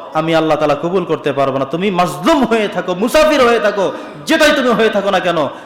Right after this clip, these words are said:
কিন্তু হারাম খাওয়ার কারণে তোমার পোশাকে হালাল, পেটের মধ্যে হালা-, হারাম, রক্ত হারাম,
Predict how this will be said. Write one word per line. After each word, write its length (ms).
কিন্তু 500
হারাম 400
খাওয়ার 280
কারণে 320
তোমার 280
পোশাকে 460
হালাল, 300
পেটের 260
মধ্যে 240
হালা-, 420
হারাম, 300
রক্ত 280
হারাম, 340